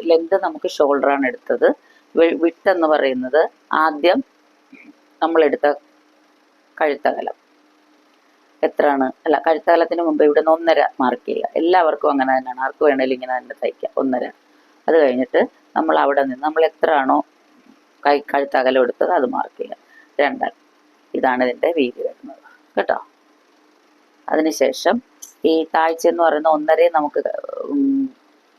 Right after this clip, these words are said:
വെട്ടി കൊടുക്കാം, അല്ലെ ഒരു ഇഞ്ച് ആയാലും മതി, അല്ലെ മുക്കാൽ ഇഞ്ച് ആയാലും കുഴപ്പമില്ല. ഇവിടെ നിന്നുള്ള താഴ്ച ഇത് ഒന്നര ഇഞ്ച് തന്നെ നമ്മൾ കൊടുക്കണം കേട്ടോ.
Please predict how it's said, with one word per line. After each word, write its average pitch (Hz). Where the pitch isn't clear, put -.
വെട്ടി 135
കൊടുക്കാം, 139
അല്ലെ 160
ഒരു 147
ഇഞ്ച് 147
ആയാലും 131
മതി, 123
അല്ലെ 131
മുക്കാൽ 135
ഇഞ്ച് -
ആയാലും -
കുഴപ്പമില്ല. 131
ഇവിടെ 117
നിന്നുള്ള 120
താഴ്ച 131
ഇത് 160
ഒന്നര 151
ഇഞ്ച് 135
തന്നെ 127
നമ്മൾ 135
കൊടുക്കണം -
കേട്ടോ. -